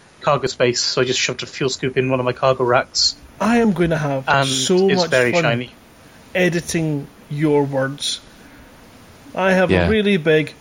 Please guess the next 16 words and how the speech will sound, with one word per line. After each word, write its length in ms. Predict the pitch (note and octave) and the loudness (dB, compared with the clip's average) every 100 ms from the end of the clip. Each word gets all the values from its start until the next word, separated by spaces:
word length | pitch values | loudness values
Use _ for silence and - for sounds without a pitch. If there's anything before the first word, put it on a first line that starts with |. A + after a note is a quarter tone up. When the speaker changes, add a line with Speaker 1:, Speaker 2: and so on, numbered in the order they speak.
| - | -4
Speaker 2:
bottom. 400 | F3 F3 - B2+ - - - - | -2 -2 -4 -10 -12 -18 -18 -2
It's 180 | G3 - | -2 2
gonna 220 | A#3+ A3+ | 4 4
be 180 | G#3 G3+ G3+ B3 A#4+ G#4 - | 6 4 2 -2 0 -2 0
Speaker 1:
<laughs> 560 | - - - C3 - - | 2 2 2 0 2 0
Speaker 2:
awesome. 480 | - B3 G3+ A#3+ F#3 G#3 - - - - - - - - | 0 0 0 0 0 0 -4 -8 -12 -16 -20 -12 -12 -2
Speaker 1:
Hang 100 | G#3+ | 0
on, 100 | E3 | 2
Grant. 220 | C#3 C3 - - - | 2 0 -4 -20 -2
I 160 | G#3 A#3+ | 2 2
have 260 | F3 F#3+ | 2 0
a 80 | G3+ | 0
really 260 | E3 E3 E3 | 0 0 0
big 260 | C#3+ C#3 - - | -2 -4 -6 -6
bottom. 380 | - D#3 C#3 G2+ - _ _ - - - - - - - | -4 -2 -2 -6 -14 _ _ -20 -20 -20 -20 -20 -20 -2
My 480 | F3 G3 F#3 F3+ | 2 4 4 2